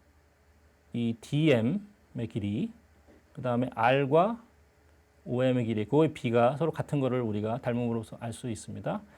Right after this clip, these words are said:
그 식을 정리를 하게 되면 우리가 소문자 R은 다음 파란색에 있는 이렇게 되는 식으로 정리가 되는 것을 알 수 있습니다.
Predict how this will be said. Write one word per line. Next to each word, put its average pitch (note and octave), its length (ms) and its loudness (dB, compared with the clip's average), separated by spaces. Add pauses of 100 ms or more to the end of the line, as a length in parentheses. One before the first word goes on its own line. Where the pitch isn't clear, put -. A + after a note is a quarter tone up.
(260)
그 C3 140 -6
식을 C#3 520 0 (420)
정리를 A#2+ 360 -2
하게 E3 240 -2
되면 C3+ 420 -2 (340)
우리가 A2 140 -8
소문자 B2+ 800 -4 (120)
R은 B2 320 -6 (360)
다음 A2 180 -10
파란색에 C#3+ 440 -4
있는 G#2+ 340 -4 (800)
이렇게 B2 240 -10
되는 A2+ 340 -4 (400)
식으로 C3 460 -4 (440)
정리가 A#2 320 -2
되는 G#2 180 -4
것을 G#2 200 -8
알 A#2 80 -8
수 - 120 -16
있습니다. B2+ 440 -14